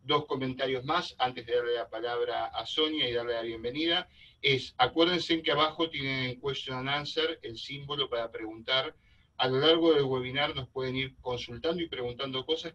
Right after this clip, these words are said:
que al final del ciclo yo les voy a preguntar en nombre de ustedes a Sonia y iremos tratando de dilucidar aquellas dudas que les hayan quedado. Eh, además de esto, si necesitan contactarse, más allá que puedan hacerlo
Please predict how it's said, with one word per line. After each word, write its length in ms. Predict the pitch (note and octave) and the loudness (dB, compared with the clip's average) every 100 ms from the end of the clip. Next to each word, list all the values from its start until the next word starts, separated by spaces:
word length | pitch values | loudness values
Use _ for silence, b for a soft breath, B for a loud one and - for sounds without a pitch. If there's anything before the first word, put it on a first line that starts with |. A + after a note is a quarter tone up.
| - | 6
que 100 | E3 | 6
al 160 | D3+ | 8
final 320 | D#3 F3+ G3+ | -2 0 0
del 140 | E3 C3 | 0 -4
ciclo 480 | - D3+ D#3+ F3+ b b b | -8 -8 -4 -4 b b b
yo 160 | - D3+ | -6 0
les 120 | D3 | 0
voy 100 | D3 | 0
a 80 | C#3 | -2
preguntar 480 | C3+ B2 B2 C#3 C3+ | -2 -4 -4 -2 -2
en 120 | B2+ | -2
nombre 280 | C3 C3 B2+ | -4 -4 -4
de 60 | |
ustedes 600 | A#2 - C3 B2+ B2+ B2 - | -4 -4 -4 -2 -2 -6 -8
a 100 | - | -4
Sonia 500 | E3 E3+ C#3+ D#3 - B B B _ | 4 4 4 0 0 B B B _
y 240 | C3 C3 - | -6 -6 -6
iremos 360 | B2 C#3+ D3+ C#3+ | -2 0 0 -2
tratando 440 | C3 B2+ C3+ C3 | -8 -6 -6 -4
de 120 | B2+ | -2
dilucidar 720 | B2 A#2+ B2 B2 B2+ C3+ C#3+ - - | -4 -6 -10 -6 0 0 -2 -8 -10
aquellas 440 | B2 A#2+ C3 C3+ A#2+ | -10 -8 -10 -10 -10
dudas 260 | C#3 C#3 | -4 -4
que 120 | - | -4
les 160 | A#2 A2+ | -8 -8
hayan 240 | B2 A#2+ | -10 -10
quedado. 540 | A#2+ A#2 A2 A#2 G2 - _ b b b b _ | -8 -8 -4 -4 -6 -16 _ b b b b _
Eh, 280 | B2+ A#2+ - | -2 -2 0
además 380 | B2+ C3 D3+ D3+ | 0 2 0 0
de 140 | E3 | 0
esto, 380 | E3+ - F3+ E3 | 0 -2 0 0
si 220 | - B2+ | -2 -8
necesitan 560 | A#2+ - A2 C3+ C3 B2 | -10 -10 -12 -8 -8 -6
contactarse, 840 | A#2+ A#2 A#2 - - - - C#3 | -8 -6 -8 -2 0 0 -4 -8
más 180 | B2 - | -8 -10
allá 220 | - A#2+ | -8 -6
que 100 | A#2+ | -8
puedan 260 | A#2 A#2 A2+ | -6 -6 -6
hacerlo 540 | - B2 A#2+ A#2+ A#2 | -4 -4 -2 -2 -4